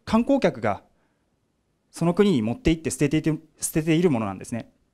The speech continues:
そしてこの現状を打破するためにどうしようと考えたところ、え、日本でよく見るポイ捨て禁止とかの看板あります。でもフィジーにはそういう看板がなかったんです。まずは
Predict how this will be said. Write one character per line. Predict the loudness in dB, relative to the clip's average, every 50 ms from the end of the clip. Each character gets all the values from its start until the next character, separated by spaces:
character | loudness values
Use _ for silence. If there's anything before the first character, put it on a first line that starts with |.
| _ _ _ _ _ _ _ _ _ _ _ _ -20 _ _ _ -20 _ _ _ -20 _ _ _ _ _ _ _ _ _ _ _ _ _ _ _ _ _ _ _ _
そ | _ -8 -2
し | -2
て | -2
こ | 0 2 2
の | 2
現 | 4 4 4 4 4
状 | 4 4 4 4 4
を | 4 2 0 0 0
打 | 2 2
破 | 4 2 2
す | 2 2
る | 2
た | 2 2
め | 2 2 2
に | 2 2 0 -2 -6 _ _ _ _ _ _ _ _ _
ど | 4 4 4
う |
し | 2 0 -4
よ | -4 -6
う |
と | -8 -10 -18 -20 _ _ _ _ _ _ _ _ _ _ _
考 | -2 0 2 4 4
え | 2
た | 2
と | -2 -2
こ | -2 0
ろ、 | 0 2 0 0 -4 _ _ _ _ _ _ _ _ _ _ _
え、 | 0 2
日 | 4 4
本 | 6 6 6 6
で | 4
よ | 4 2
く | 2 0
見 | 0 0
る | -2
ポ | 0 4 4 4
イ | 4
捨 | 4
て | 0 -2
禁 | 0 0 -2 -2
止 | -2 -4
と | -4 -4
か | -4 -4
の | -4
看 | -4 -2 -2 0
板 | 0 0 0
あ | -2
り | -4
ま | -4 -6
す。 | -8 -10 -12 _ _ _ _ _ _ _ _ _ _
で | 0
も | 2 2
フ | 2 2
ィ | 2
ジ | 4 4
ー | 2
に | 2 0
は | 0
そ | 0 0 2
う | 2
い | 2
う | 2 2
看 | 2 0 2
板 | 4 2 2
が | 4 2
な | 2 2
か | 0 0
っ | -2
た | -2 -8
ん | -10
で | -8 -12
す。 | -16 -16 -18 -20 -20 -20 _ _ _ _ _ _ _ _ _ _ _ _ _ _ _ _ _ 2
ま | 2 2
ず | 2 2
は | 2 0 0 -2 -8